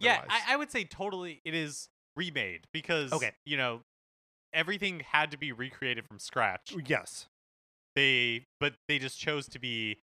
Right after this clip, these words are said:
Speaker 1: very, um, truthful to the original game. Like,
Speaker 2: Right.
Speaker 1: everything is one-to-one, tile to, for tile.
Speaker 2: Right. So
Speaker 1: And I think that's the downfall of this remake.
Speaker 2: Mm-hmm.
Speaker 1: As much as I love the art style, I love the music, I love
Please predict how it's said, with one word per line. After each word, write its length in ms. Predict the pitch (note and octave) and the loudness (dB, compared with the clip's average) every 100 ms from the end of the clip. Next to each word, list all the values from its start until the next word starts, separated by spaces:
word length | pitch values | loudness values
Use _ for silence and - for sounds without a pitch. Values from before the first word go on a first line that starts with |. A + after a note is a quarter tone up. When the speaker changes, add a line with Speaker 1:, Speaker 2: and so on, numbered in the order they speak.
| _ - | _ 0
Speaker 1:
very, 600 | A#2+ A#2 A2+ G#2+ G#2 G#2 _ _ _ _ _ _ | 2 4 2 2 0 -4 _ _ _ _ _ _
um, 240 | A2 G2 F2+ _ | -8 -8 -12 _
truthful 720 | - - C3 - - G2 F2+ F#2+ - | -16 -10 -10 -10 -8 -6 -8 -14 -18
to 60 | A2 | -10
the 100 | G2+ | -8
original 360 | G2 G2 F#2 | -8 -12 -14
game. 240 | F2+ F2 E2 _ | -12 -14 -16 _
Like, 80 | A2 | 2
Speaker 2:
Right. 200 | G#2 F#2+ | 2 2
Speaker 1:
everything 420 | D3+ D3 C#3+ D3 | -2 -2 -4 -4
is 120 | B2 A2 | -6 -6
one-to-one, 560 | A2 A2 A#2 G#2 F2+ - | -6 -6 -6 -8 -8 -8
tile 360 | - A#2 G#2+ G2 | -6 -4 -6 -12
to, 80 | A#2 - | -20 -16
for 80 | G#2 | -12
tile. 360 | - F#2+ E2+ - _ _ | -10 -10 -12 -20 _ _
Speaker 2:
Right. 300 | A#2 G#2 F2 _ | 2 2 0 _
So 540 | - - A#3+ F3+ G#2 F#2 | -8 2 6 6 4 0
Speaker 1:
And 140 | A#3+ C4 | 2 2
I 60 | |
think 240 | B3+ D4 A#3 | 0 -6 -4
that's 400 | F#3 F#3+ G#3+ - D3+ | -2 0 -2 -10 -12
the 120 | D3 B2 - | -12 -10 0
downfall 720 | C3+ C3+ B2+ - A2+ G#2 A#2 | 2 2 -4 -2 0 0 -2
of 100 | A#2+ | -8
this 160 | A#2 - | -10 -6
remake. 260 | A#2 G#2+ D3 | -6 -2 -2
Speaker 2:
Mm-hmm. 100 | D#3 | -2
Speaker 1:
As 240 | D#3 C3+ C3+ | -4 -6 -12
much 380 | C#3 F3+ G3+ | -6 -6 -4
as 80 | F#3 | -4
I 160 | E3 A#2 - | -4 -2 -4
love 140 | D3 D3 | -4 -2
the 120 | C#3 | -2
art 140 | C3+ | -2
style, 200 | - A#2+ | -6 -8
I 80 | G#2+ | -8
love 160 | G#2+ G2+ | -12 -16
the 60 | G2+ - | -20 -14
music, 340 | D3 C#3+ C#3 _ _ _ C3+ | -10 -6 -6 _ _ _ -4
I 100 | B2+ | -4
love 420 | A2+ A#2+ C3+ | -4 -2 -2